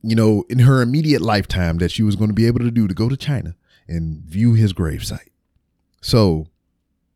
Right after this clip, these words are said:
with my knowledge that I've acquired through the Google machine, um,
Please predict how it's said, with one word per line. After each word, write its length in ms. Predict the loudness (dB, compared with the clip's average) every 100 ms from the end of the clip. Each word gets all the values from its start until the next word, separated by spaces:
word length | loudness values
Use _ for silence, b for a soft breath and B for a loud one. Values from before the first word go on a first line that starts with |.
| _
with 340 | -10 -10 -10 -8
my 200 | -2 2
knowledge 420 | 4 4 2 -2
that 120 | 0 2
I've 220 | 2 0
acquired 500 | 0 0 2 0 -2
through 240 | 0 0
the 120 | 0
Google 340 | 0 0 0 -2
machine, 580 | -2 -2 -2 -2 -2 -4 b b b b
um, 480 | -4 -2 -2 -4 -6